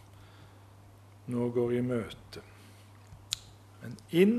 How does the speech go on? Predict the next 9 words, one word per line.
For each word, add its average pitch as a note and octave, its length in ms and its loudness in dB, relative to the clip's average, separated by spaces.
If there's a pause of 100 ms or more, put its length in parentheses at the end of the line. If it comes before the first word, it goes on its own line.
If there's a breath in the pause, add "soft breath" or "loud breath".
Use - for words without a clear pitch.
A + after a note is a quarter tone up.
(140)
i G3 240 4
denne E3 320 8
situasjonen C#3+ 720 4
så C3 140 2
lyder F#2+ 320 -2
det: - 80 -14 (460 loud breath)
«Vi B2+ 120 2 (140)
vet A3+ 640 12
at F3+ 260 8